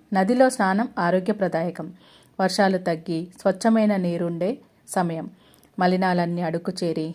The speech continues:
నిర్మలమైన నీటిలో స్నానం అనేది ఆరోగ్యదాయకం. కార్తీకంలో తెల్లవారుజామునే లేచి తలార స్నానం చేసి శుభ్రమైన దుస్తులు ధరించి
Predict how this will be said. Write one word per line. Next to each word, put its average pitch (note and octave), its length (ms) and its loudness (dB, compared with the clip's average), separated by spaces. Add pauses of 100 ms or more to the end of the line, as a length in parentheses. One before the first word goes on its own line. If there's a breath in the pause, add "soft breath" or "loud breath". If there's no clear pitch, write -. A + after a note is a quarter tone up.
(120)
నిర్మలమైన G3+ 600 2
నీటిలో E3 460 -4 (180)
స్నానం E3+ 400 -2
అనేది D#3+ 400 -4
ఆరోగ్యదాయకం. D#3 840 0 (560 soft breath)
కార్తీకంలో F3+ 760 0 (400 loud breath)
తెల్లవారుజామునే A3+ 840 6
లేచి E3 480 -4 (240)
తలార F#3+ 340 4
స్నానం F3+ 480 -2
చేసి E3 340 -6 (320 loud breath)
శుభ్రమైన A#3+ 500 4
దుస్తులు F#3 440 -2
ధరించి E3 580 -6